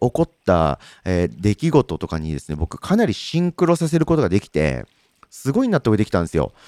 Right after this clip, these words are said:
これ先週のボブスレーラジオで一人で喋ってた時に、自然に喋ったことなんですけど、それがすごく今しっくりきてるんで、ポッドキャストでもじっくり深掘りして喋ってる感じなんです。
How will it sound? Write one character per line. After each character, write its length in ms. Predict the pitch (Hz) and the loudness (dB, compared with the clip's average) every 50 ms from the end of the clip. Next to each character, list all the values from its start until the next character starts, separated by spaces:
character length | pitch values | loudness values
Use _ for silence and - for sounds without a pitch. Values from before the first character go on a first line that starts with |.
| - - | -16 -6
こ 120 | - 123 | -2 -2
れ 40 | 110 | -2
先 280 | - - 180 185 190 185 | 0 0 0 0 0 0
週 260 | - - 185 180 180 | -2 -2 -2 0 0
の 200 | 180 175 165 165 | 2 2 2 2
ボ 140 | 151 143 139 | 4 2 2
ブ 100 | 135 151 | 0 0
ス 160 | - - 156 | -2 -2 0
レ 140 | 156 160 160 | 2 2 4
ー 20 | |
ラ 80 | 170 165 | 4 2
ジ 120 | 139 120 | 2 0
オ 40 | 98 | 0
で 60 | 90 | -2
一 240 | 90 - - - 185 | -2 -2 0 2 2
人 120 | 170 139 95 | 4 4 2
で 200 | 95 87 82 80 | 2 0 0 0
喋 280 | - - 98 107 127 | -2 -2 0 0 0
っ 20 | 131 | 0
て 120 | - 107 | 0 -4
た 160 | - - 95 82 | -6 -6 -6 -4
時 200 | 95 - - 80 | -6 -8 -8 -6
に、 380 | 80 87 92 90 85 76 71 - - - - | -4 -2 0 0 -2 -2 -6 -8 -16 -20 -20
自 220 | - - - 131 127 | -14 -10 -8 -4 -2
然 380 | 151 175 185 190 190 190 190 | -2 -2 0 -2 -2 -2 -2
に 100 | 190 190 | -2 -2
喋 260 | 175 - 165 151 175 | -2 0 0 2 2
っ 20 | 170 | 0
た 160 | - - 113 | 0 -2 -4
こ 80 | - 90 | -2 -2
と 80 | 98 | -2
な 100 | 87 78 | -2 -2
ん 40 | 76 | -4
で 60 | 76 | -6
す 80 | 71 - | -8 -10
け 120 | - 69 | -8 -4
ど、 260 | 69 82 87 85 76 | -2 0 0 0 0
そ 120 | - - 139 | -2 -4 -2
れ 80 | 156 | -2
が 60 | 170 165 | -2 -4
す 160 | - - 127 | -4 -6 -4
ご 140 | 139 185 185 | -4 -4 -2
く 80 | - | -2
今 220 | 120 120 110 90 82 | -4 -2 -2 -2 -4
し 100 | - - | -6 -10
っ 60 | _ | _
く 80 | - 117 | -4 -4
り 80 | 101 | -4
き 80 | 90 - | -4 -4
て 100 | - 92 | -4 -4
る 140 | 80 80 78 | -2 -4 -4
ん 60 | 73 | -2
で、 120 | 80 85 | -2 -2
ポ 120 | 82 - 98 | -2 -4 -4
ッ 40 | - | -4
ド 120 | - 120 | -4 -2
キ 40 | 127 | -2
ャ 60 | 135 | -2
ス 40 | - | -2
ト 100 | - 101 | -2 -4
で 60 | 90 | -4
も 120 | 82 78 | -4 -6
じ 160 | 76 - - 87 | -8 -12 -14 -14
っ 80 | - | -10
く 80 | - 117 | -8 -6
り 100 | 95 85 | -6 -6
深 220 | 73 - - 101 | -6 -4 -2 0
掘 120 | 92 95 92 | 2 2 0
り 60 | 87 | -2
し 80 | - | -4
て 80 | 87 - | -8 -8
喋 120 | 90 85 | -6 -6
っ 20 | 87 | -6
て 120 | - 90 | -6 -8
る 100 | 76 76 | -10 -8
感 180 | - - 82 80 | -8 -10 -8 -8
じ 80 | 78 | -8
な 80 | 80 78 | -8 -10
ん 60 | 73 | -10
で 40 | 69 | -12
す。 160 | 67 - 64 | -12 -14 -14